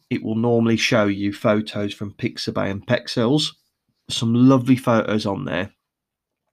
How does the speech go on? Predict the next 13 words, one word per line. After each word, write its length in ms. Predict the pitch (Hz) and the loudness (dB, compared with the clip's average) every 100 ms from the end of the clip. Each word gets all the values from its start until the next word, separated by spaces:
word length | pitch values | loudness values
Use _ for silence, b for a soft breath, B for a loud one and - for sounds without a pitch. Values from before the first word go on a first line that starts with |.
| - - | -12 -4
It 120 | 120 | -2
will 80 | 131 | 0
just 320 | 165 - - | 0 -2 -2
save 420 | 131 135 131 127 | 0 2 2 0
you 380 | 98 82 104 107 B B B B | -4 -4 -4 -6 B B B B
having 400 | 110 107 107 101 | -8 -6 -6 -8
to 100 | 101 | -10
download 600 | - 120 123 113 107 101 | -2 0 2 2 2 2
the 100 | 107 | 0
image 240 | 101 98 | -2 -4
off 160 | 95 - | -6 -4
Pixabay, 640 | 120 107 110 113 107 107 _ b b - | -6 -6 -6 -2 -2 -4 _ b b -6
then 240 | 104 101 | -4 -4